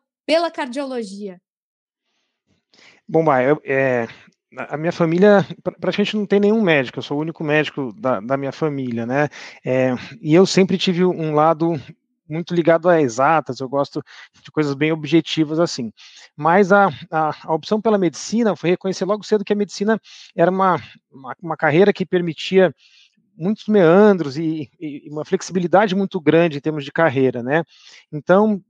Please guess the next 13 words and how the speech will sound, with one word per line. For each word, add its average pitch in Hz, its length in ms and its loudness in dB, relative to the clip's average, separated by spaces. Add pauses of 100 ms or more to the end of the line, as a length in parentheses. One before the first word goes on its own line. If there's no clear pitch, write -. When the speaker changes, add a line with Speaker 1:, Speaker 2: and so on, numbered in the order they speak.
Speaker 2:
é, 160 160 4
eu 160 60 2
escolhi 170 260 -2
medicina 170 500 0 (640)
lá 143 100 0
por 135 160 -8
volta 135 340 -2
aí 139 120 0
dos 120 220 -12
dezesseis, 131 580 -2 (260)
quinze, 151 280 -10
dezesseis 127 480 -4
anos, 190 200 0